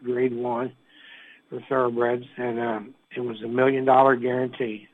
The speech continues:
And, uh, I, I was just, I was totally amazed at, um, uh, this field. Uh, it was, it was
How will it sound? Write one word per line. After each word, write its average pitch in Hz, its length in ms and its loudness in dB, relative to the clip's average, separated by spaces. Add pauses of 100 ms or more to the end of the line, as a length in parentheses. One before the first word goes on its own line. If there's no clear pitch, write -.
(880)
And, 117 440 -8
uh, 117 40 -10
I, 113 760 -8
I 131 60 4
was 117 200 0 (120)
just, 113 220 -8 (600)
I 127 160 -6
was 107 100 -8 (120)
totally 139 360 4
amazed 123 540 0 (720)
at, 123 220 -2 (140)
um, 107 420 -6 (640)
uh, 110 300 -14 (200)
this 123 200 0 (160)
field. 113 340 0 (720)
Uh, 123 180 -2
it 127 220 -4
was, 123 200 0 (200)
it 123 180 -8
was 110 120 -12